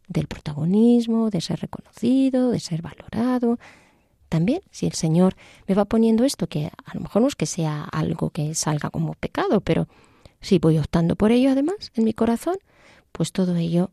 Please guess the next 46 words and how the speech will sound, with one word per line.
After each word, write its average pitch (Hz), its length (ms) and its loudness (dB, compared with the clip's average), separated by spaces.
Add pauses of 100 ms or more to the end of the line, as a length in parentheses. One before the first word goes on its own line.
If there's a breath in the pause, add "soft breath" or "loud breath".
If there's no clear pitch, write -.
me 170 140 0
va 170 100 -2
a - 20 -2
ayudar 160 300 0
mucho 240 680 0
a 185 100 0
vivir 185 300 0
en 175 100 2
esta 180 280 -2 (120)
libertad 185 600 0 (720 loud breath)
y, 170 640 2
y - 40 0
a 160 40 2
entregar 170 420 0
al 190 120 0
Señor 220 760 2
las 170 200 0
primicias 233 920 2
de 170 180 0
mi 156 160 0
vida, 165 360 0 (500 soft breath)
porque 151 400 0
estoy 151 320 -4
enamorado 151 520 0
de 165 240 4
Él 359 120 0
y 269 60 -4
se - 140 -4
lo 170 100 0
voy 214 180 4
a 160 60 2
ofrecer - 460 -6
a 143 120 -18
Él 208 220 -8 (400 soft breath)
y 190 80 2
voy 165 180 2
a 151 60 -2
tomar 147 320 -4
este - 260 -10
camino, 151 460 -4 (280)
que 160 100 2
al 143 40 0
fin 151 200 -4
y - 20 -4
al 151 80 -6
cabo 151 320 -4